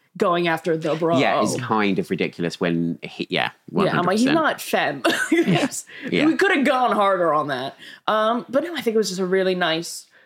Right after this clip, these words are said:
Speaker 1: moving thing. And then all the scenes with the a-, the advocacy, and you're just like, "Yeah, I've been in that group. I've been in that
Speaker 2: Yeah.
Speaker 1: room."
Speaker 2: Yeah, I could recognize a lot of the stuff in it, and, and I, I just recognize it for what it is, which is a, a, a,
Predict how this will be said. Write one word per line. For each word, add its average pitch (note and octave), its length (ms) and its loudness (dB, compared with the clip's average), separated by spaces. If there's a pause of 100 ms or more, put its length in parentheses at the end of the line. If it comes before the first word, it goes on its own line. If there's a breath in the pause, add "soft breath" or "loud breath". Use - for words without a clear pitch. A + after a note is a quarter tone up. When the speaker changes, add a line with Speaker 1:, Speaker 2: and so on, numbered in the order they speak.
(100)
Speaker 1:
moving F3+ 320 0
thing. F#3 240 -2
And F3 80 0
then E3+ 80 0
all D#3 120 0
the D#3+ 100 -6
scenes E3 600 -6
with F3 120 -4
the E3+ 120 0
a-, D#3+ 200 0
the E3 160 -2
advocacy, E3 720 -2
and D#3+ 140 -6
you're D#3+ 80 -6
just E3 140 -6
like, D#3+ 120 -10
"Yeah, C#4 220 -10
I've E3+ 100 -18
been F#3+ 120 -4
in F#3+ 100 -4
that - 160 -8
group. C#3 260 -10
I've G3+ 120 0
been B3 140 2
in - 100 2
that A#3+ 180 2
Speaker 2:
Yeah. - 40 2
Speaker 1:
room." G#3 300 0 (440 loud breath)
Speaker 2:
Yeah, D3+ 120 2
I C3+ 100 2
could B2+ 160 0
recognize A2+ 500 0
a G#2 40 2
lot G#2+ 140 4
of F#2 100 -2
the G2 80 -2
stuff - 320 -2
in A2 60 2
it, A2 240 2
and, G2+ 340 2
and A2 160 2
I, A2 120 0 (200)
I G#2+ 300 2
just G#2+ 220 -2
recognize G#2 440 0
it - 120 -2
for G#2 80 -4
what G2+ 120 2
it D2+ 60 2
is, F#2+ 240 0
which - 240 -2
is D#2+ 220 0
a, E2 260 0 (720 loud breath)
a, F2+ 160 2 (100)
a, F2+ 180 0